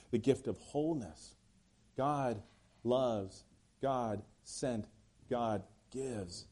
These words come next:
Let's continue because the passage is about ready to close.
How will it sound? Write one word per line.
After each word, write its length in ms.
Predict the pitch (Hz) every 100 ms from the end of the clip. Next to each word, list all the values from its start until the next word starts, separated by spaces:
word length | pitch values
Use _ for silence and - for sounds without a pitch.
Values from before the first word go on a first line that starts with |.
| - - -
Let's 160 | 127
continue 440 | - 110 147 135 107
because 320 | 104 110 92
the 60 | 101
passage 540 | - 131 113 98 -
is 140 | 101
about 260 | 92 120 120
ready 200 | 107 101
to 80 | 95
close. 400 | 117 101 95